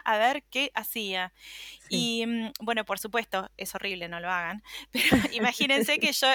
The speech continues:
Speaker 1: era una persona que recién había llegado a un país que casi no conocía y, mm, y quería ver qué era lo que hacían, cómo interactuaban con, con las máquinas, con la gente,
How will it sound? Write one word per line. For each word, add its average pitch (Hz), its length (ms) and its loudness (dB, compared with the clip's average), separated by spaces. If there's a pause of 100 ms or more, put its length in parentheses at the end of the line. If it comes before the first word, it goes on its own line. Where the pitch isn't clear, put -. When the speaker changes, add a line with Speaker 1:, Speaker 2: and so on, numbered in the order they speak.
Speaker 1:
era 262 300 6
una 254 240 2
persona 262 360 2
que 233 120 0
recién 247 220 -2
había 269 180 2
llegado 262 240 0
a - 20 -4
un 254 80 -8
país 247 440 -2 (460)
que 196 260 0
casi 254 260 0
no 247 180 2
conocía 285 840 2 (140)
y, 214 400 -6
mm, 196 240 -8 (440)
y - 80 -16
quería 311 360 2
ver 370 240 2
qué 339 120 -4
era 381 120 4
lo 294 120 2
que 220 100 -2
hacían, 220 540 0
cómo 285 180 0
interactuaban 254 760 2
con, 190 260 -4
con 202 140 -2
las 190 160 -4
máquinas, 240 500 -2
con 196 160 -6
la 185 100 -4
gente, 220 680 0